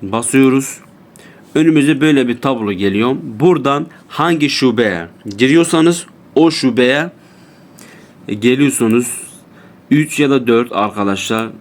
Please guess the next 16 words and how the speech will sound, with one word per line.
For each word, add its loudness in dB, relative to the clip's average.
Zaten -2
davranış 0
notlarında, -2
e, 0
birinci 0
sınıflar -2
yok. 0
Sadece -2
iki, -4
üç, 0
dörtler 0
var -6
arkadaşlar. -6
Buradan 0
benim 0
girdim. 0